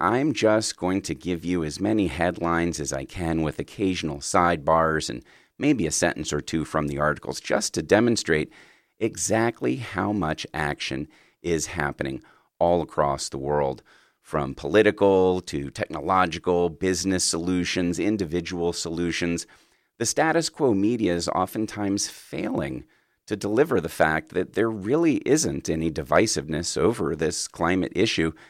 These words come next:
Yale Communications Climate Study continues to show that Americans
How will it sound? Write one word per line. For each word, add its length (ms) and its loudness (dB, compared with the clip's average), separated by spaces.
Yale 440 2
Communications 800 -2
Climate 360 2
Study 300 0
continues 560 -2
to 140 -10
show 320 0
that 260 -2
Americans 580 -2